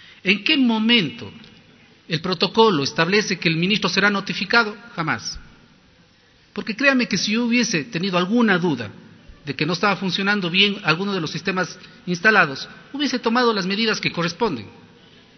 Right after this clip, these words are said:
Hubiésemos profundizado en saber exactamente cuál es el comportamiento de cada dispositivo, a pesar de que ya se tomaron medidas para que precisamente se haga ese monitoreo y esa evaluación, pero, pero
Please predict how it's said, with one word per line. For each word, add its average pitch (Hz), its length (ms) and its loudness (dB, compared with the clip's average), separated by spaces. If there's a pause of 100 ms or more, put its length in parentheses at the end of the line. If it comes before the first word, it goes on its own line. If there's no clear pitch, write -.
(1300)
Hubiésemos 226 460 0
profundizado 202 800 0
en 147 60 0
saber 196 260 -2
exactamente 226 640 0
cuál 214 160 -2
es 202 80 -2
el 180 100 -4
comportamiento 190 540 -6
de 180 80 -4
cada 196 180 0
dispositivo, 233 560 -4 (220)
a 240 180 6
pesar 254 300 4
de 233 100 0
que 208 160 4
ya 247 240 6
se 214 140 -2
tomaron 202 360 2
medidas 196 480 -2 (300)
para 156 140 2
que 160 120 2
precisamente 175 600 -2
se 170 160 2
haga 175 500 2
ese 156 200 -2
monitoreo 160 500 0
y 160 80 -2
esa 160 160 -4
evaluación, 254 520 2
pero, 156 240 -2 (360)
pero 151 280 -4